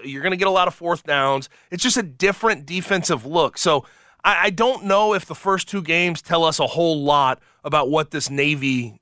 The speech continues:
effort's gonna be on the defensive side of the ball. That, that's where I'm at there. I think we really get tested, though, offensively, and we really understand what this team is going to be capable of going into the future. Now, I don't think Navy is a world beater on the defense side of the ball,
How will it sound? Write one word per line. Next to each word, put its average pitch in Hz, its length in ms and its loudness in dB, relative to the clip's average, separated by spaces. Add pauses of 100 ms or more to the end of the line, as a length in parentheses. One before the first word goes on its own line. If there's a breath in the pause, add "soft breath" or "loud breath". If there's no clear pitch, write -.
(120)
effort's 139 380 -2
gonna 127 140 -6
be 127 120 -2
on 123 80 0
the 113 60 -6
defensive 110 460 -12
side 110 200 0
of 92 60 -8
the 92 60 -18
ball. 90 360 -20 (260)
That, 208 220 2
that's 202 280 0
where 202 160 2
I'm 170 180 2
at 156 340 -2 (360)
there. 123 540 -4 (440)
I 233 100 2
think 269 220 -4
we 220 140 -4
really 180 280 2
get 151 160 -4
tested, 139 360 -2
though, 135 260 2
offensively, 113 720 -8 (320 soft breath)
and 127 180 -4
we 131 120 0
really 131 480 0
understand 123 640 0
what 123 240 0
this 123 200 -6
team 120 300 -6
is 107 80 -10
going 113 160 -4
to 110 60 -8
be 104 100 -10
capable 107 480 -6
of 101 140 -6
going 107 320 -6
into 107 240 -8
the 95 80 -16
future. 110 280 -10
Now, 117 140 -4
I 127 80 2
don't 139 180 0
think 135 140 -6
Navy 123 380 0
is 113 120 -2
a 113 60 -4
world 120 380 0
beater 123 260 -2
on 120 80 0
the 117 80 -8
defense 127 320 -10
side 135 140 2
of 131 60 0
the 127 60 -8
ball, 135 280 0